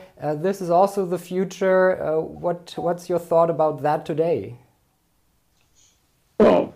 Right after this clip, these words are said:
Speaker 2: agriculture has been a disaster for a long time. In America, more people study public relations than study agriculture. Average age of farmers in America is fifty-eight. In Japan, it's sixty-six.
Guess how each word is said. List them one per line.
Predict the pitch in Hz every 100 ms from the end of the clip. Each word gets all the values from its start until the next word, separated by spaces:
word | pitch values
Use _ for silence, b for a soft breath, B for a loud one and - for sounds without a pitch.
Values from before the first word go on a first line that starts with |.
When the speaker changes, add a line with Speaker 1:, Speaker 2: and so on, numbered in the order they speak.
| -
Speaker 2:
agriculture | 151 185 202 160 165 175
has | 160
been | 139 151
a | 165
disaster | 156 151 143 170 170 -
for | 120 147 147
a | 147
long | 165 170 -
time. | - 165 208 139
In | 131
America, | 135 131 147 190 180
more | 131 135 165 160 - 143 -
people | 147 165 160
study | 143 151 151 143
public | 147 - 151 156 156
relations | 135 139 190 196 123 110 117
than | 120
study | 113 143 143 123
agriculture. | 135 190 135 113 123 117 - 165 - B B B B
Average | 127 143 151 131
age | 143 143 143
of | 143 120
farmers | 139 160 160 143 143
in | 143
America | 139 151 175 156
is | 143
fifty-eight. | - 160 165 156 165 208 180 117
In | 113
Japan, | 113 120 135 156 160
it's | 147
sixty-six. | - 160 156 - 151 - 214 226 -